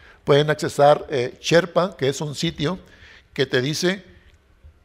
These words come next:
para cada editorial que publica artículos científicos reconocidos, cuáles son las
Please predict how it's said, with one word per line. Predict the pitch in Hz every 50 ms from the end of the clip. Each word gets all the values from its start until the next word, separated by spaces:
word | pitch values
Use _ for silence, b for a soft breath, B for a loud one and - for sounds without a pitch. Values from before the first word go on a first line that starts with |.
| _ _ _ _
para | 143 143 127 131 127 -
cada | - 165 190 196 214
editorial | 208 196 190 - 165 139 135 147 147 170 160
que | - 160
publica | - - 123 117 120 131 139 - - 151
artículos | 139 - - - 139 - 156 139 131 -
científicos | 131 107 - - 127 - - - - - 120
reconocidos, | 123 110 - 107 104 98 - 139 139 156 208 190 - - - - b b b b b b b b b b
cuáles | - 143 143 151 156 131
son | - 151 143
las | 143 147 147 -